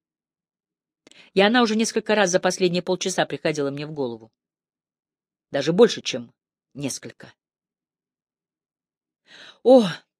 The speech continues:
не надо так. Вам, наверное, так же страшно, как и мне".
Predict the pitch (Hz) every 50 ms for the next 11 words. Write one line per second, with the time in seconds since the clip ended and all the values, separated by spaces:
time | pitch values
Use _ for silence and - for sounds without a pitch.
0 | _ - 208 226 226 220 190 165 151 - - 135 - - _ _ _ _ _ _
1 | _ _ _ _ _ _ _ _ _ _ _ _ _ _ 170 196 190 196 202 190
2 | 202 196 196 196 - 226 220 196 202 196 - - - 196 190 - 190 175 - 175
3 | - - 170 165 160 151 135 -